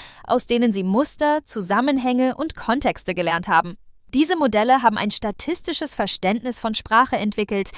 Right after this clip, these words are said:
das es ihnen ermöglicht, Informationen zu verknüpfen und Antworten zu generieren. Wenn ein Nutzer eine Frage stellt, durchsuchen L L Ms nicht aktiv das Internet.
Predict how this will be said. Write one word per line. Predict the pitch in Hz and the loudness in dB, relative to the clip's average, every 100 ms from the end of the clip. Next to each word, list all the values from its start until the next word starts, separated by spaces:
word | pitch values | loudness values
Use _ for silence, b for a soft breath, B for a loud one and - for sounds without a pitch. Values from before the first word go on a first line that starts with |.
| B - | B -4
das | 277 | -2
es | 302 - | -2 0
ihnen | 240 226 | 0 0
ermöglicht, | - 190 214 262 262 - | 0 0 2 2 -2 -4
Informationen | 214 196 196 185 - 214 240 254 | -6 -4 -2 -2 -2 0 0 0
zu | - | -2
verknüpfen | 208 208 - 254 - 320 320 - | -6 -8 -2 -2 -2 -8 -12 -8
und | 214 - | -6 -4
Antworten | - 208 - 247 247 240 | -4 -4 0 0 0 -4
zu | 233 | -4
generieren. | 226 220 202 175 175 - - - | -2 -2 -2 -4 -6 -12 -20 0
Wenn | 220 277 | 4 4
ein | - 226 196 | 4 0 2
Nutzer | 214 - 254 | 0 2 2
eine | 226 226 | 4 -2
Frage | - 214 220 | 0 0 0
stellt, | - 226 254 - - - | -2 -2 -2 -4 -12 -4
durchsuchen | 269 226 254 311 302 | -2 0 0 -2 -2
L | 233 | 4
L | 233 202 | 4 4
Ms | 214 220 - | 2 -2 -2
nicht | 202 247 359 - | 0 2 0 0
aktiv | 294 - - 220 - | -2 -2 -2 -2 -2
das | 247 | -2
Internet. | - 294 170 98 - | -2 -2 -2 -4 -10